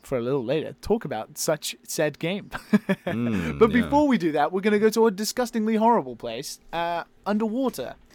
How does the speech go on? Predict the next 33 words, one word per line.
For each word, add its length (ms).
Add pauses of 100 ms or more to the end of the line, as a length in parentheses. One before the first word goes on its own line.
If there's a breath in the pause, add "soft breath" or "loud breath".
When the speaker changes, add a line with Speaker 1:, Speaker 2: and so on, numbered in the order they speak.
(600 soft breath)
Speaker 1:
So, 480
although 320
we're 220
sending 340
you 180
to 220
Aloha, 500 (160)
or 140
the 160
Alohan 380
Islands 420 (100)
of 320 (360 soft breath)
Pokemon 400
Sun 160
and 100
Moon, 280 (380 loud breath)
uh, 300
we 220
have 220
to 100
talk 200
about 200
your 120
next 300
game, 320 (320 loud breath)
which 220
was 320
a 40
game 280
developed 500
by 160
two 240
K 340